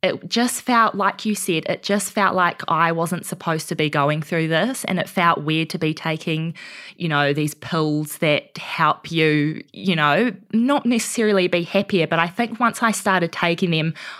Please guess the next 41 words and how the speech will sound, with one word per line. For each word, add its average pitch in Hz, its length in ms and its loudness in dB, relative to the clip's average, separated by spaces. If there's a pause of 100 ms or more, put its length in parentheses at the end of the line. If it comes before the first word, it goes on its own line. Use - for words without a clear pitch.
I 175 140 4
was 180 200 0
just - 520 -4 (400)
able 175 240 -4
to 185 120 -10
breathe. 156 520 -2 (140)
I 170 120 2
was 170 160 -4 (160)
able 160 220 -2
to 185 100 -8
stay 156 300 -2
afloat, 156 580 -2
whereas 185 240 0
before 165 380 -4
I 139 120 0
just 170 220 -12
felt - 160 -4
like 147 180 -4
I 151 80 0
was 143 160 0
drowning 151 480 0
and 135 100 -4
I, 127 160 -2 (400)
I 165 100 0
couldn't - 400 -4
breathe. 156 380 2
It 151 80 0
was 170 140 -4
almost 196 480 2
like, 170 200 0
I've 170 100 0
had 196 140 -2
a 208 60 0
concussion 175 840 -2
before. 143 540 2 (480)
I 170 160 4
was 170 180 -6
just 185 380 -6
in 185 220 0
this 165 260 0
state - 720 -2